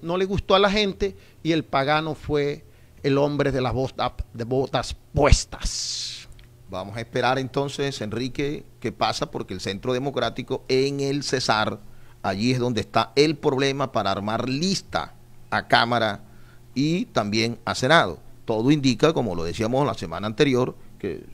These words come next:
Speaker 2: quedaría entonces, pendiente la aspiración de Juan Manuel Daza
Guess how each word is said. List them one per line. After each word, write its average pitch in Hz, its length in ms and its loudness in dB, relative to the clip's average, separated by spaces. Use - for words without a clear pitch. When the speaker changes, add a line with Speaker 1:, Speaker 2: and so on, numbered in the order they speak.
Speaker 2:
quedaría 110 680 2
entonces, 123 320 2
pendiente 143 640 2
la 120 160 4
aspiración 123 840 0
de 110 160 -4
Juan 139 500 0
Manuel 107 680 0
Daza 101 600 2